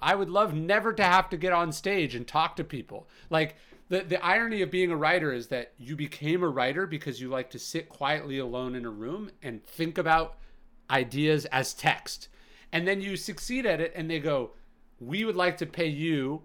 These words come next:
a lot of money to come do the opposite of that." You know? Uh, I just, I just gave a talk to a, a group of people in Miami. Uh, and it's like, I was just thinking, this is the ex-,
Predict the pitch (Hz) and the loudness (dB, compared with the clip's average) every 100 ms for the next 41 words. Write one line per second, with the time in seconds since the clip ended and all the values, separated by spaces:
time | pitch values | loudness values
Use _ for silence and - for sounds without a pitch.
0 | - 127 139 151 147 139 143 120 113 - | -8 -2 2 2 0 -4 -2 -2 -6 -10
1 | _ - - - 147 123 143 143 - 165 | _ -16 -8 -4 -4 -2 -2 -2 0 0
2 | 175 151 147 113 98 101 - - _ _ | 2 -2 -4 -6 -6 -8 -8 -18 _ _
3 | _ _ _ _ _ 139 147 143 196 202 | _ _ _ _ _ -4 0 2 0 -2
4 | - _ - 160 - 175 185 156 - 175 | -16 _ 2 2 4 2 2 -2 0 0
5 | 170 156 190 175 165 175 170 175 165 165 | 0 -2 -4 -2 -2 -2 -2 -2 -2 -4
6 | 151 160 165 156 - 170 165 160 156 160 | -6 -6 -6 -8 -10 -8 -6 -4 -2 -2
7 | 175 196 143 107 - - - _ 156 143 | -2 -2 -4 -8 -18 -20 -20 _ -4 -2
8 | 139 - 160 160 151 160 147 - - - | -2 -4 -6 -6 -2 -2 -2 -4 -16 -20
9 | - - - - - 160 175 165 156 185 | -20 -20 -20 -20 -10 -2 -2 -2 -2 -2
10 | 180 220 220 240 262 240 160 | 0 -2 -4 -4 -2 -2 -4